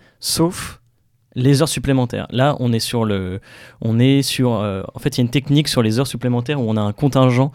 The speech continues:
que l'employeur doit respecter, euh, avec, euh, potentiellement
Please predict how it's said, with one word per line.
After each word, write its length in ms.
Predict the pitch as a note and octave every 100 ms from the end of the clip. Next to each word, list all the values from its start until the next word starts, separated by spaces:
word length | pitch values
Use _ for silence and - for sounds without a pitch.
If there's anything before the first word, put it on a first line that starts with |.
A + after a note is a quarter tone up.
| - - -
que 120 | - A2
l'employeur 420 | A2 A2+ B2+ B2+
doit 100 | A2+
respecter, 580 | G2+ - A2 - C3+ E3 - - - -
euh, 840 | G#2 G2+ G2 F#2+ G2 - - - -
avec, 460 | A#2 G#2+ A#2+ C3 A#2+
euh, 560 | G#2+ G#2 G#2 G#2 G#2+
potentiellement 640 | G#2+ B2+ A#2+ - B2 B2+ C3+